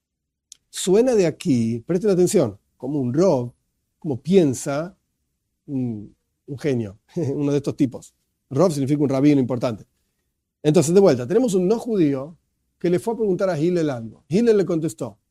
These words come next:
"La Toira que es, lo que no te gusta que te hagan, no le hagas a tu prójimo". Su-, suena de aquí que por cua-, cuando esta persona era un no judío,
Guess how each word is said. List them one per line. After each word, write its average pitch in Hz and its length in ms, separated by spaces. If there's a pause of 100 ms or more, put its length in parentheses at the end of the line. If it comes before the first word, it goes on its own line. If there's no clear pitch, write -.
(1040)
"La 156 120
Toira 254 260
que 214 320
es, - 300 (240)
lo 143 160
que 151 120
no 175 140
te 208 80
gusta 196 200
que 170 80
te 202 80
hagan, 214 140
no 196 40
le 190 80
hagas 175 180
a 151 60
tu 156 80
prójimo". 123 420 (720)
Su-, - 400
suena 233 380
de 214 60
aquí 135 420 (400)
que 151 120
por 139 300
cua-, 196 320
cuando 156 320
esta 226 260
persona 214 320
era 185 80
un 151 140
no 214 100
judío, 185 680